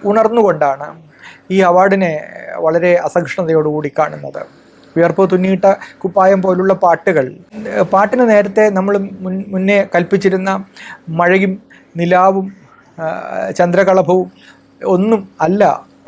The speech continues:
ഉപയോഗിക്കുന്നത്. അത് മനുഷ്യൻ്റെ ദൈന്യതയുടെ, വിയർപ്പിൻ്റെ,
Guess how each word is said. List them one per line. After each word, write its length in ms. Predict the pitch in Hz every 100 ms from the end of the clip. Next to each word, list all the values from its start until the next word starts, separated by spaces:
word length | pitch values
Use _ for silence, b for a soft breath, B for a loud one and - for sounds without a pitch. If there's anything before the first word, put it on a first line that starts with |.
| - - 175
ഉപയോഗിക്കുന്നത്. 680 | 175 185 165 156 - - - 139 - - - 160
അത് 160 | 190 196 B B B 151
മനുഷ്യൻ്റെ 460 | 165 165 196 196 196 - - B _ _ 151
ദൈന്യതയുടെ, 680 | 147 160 180 196 190 180 180 214 - - - - 147
വിയർപ്പിൻ്റെ, 540 | 165 185 202 190 180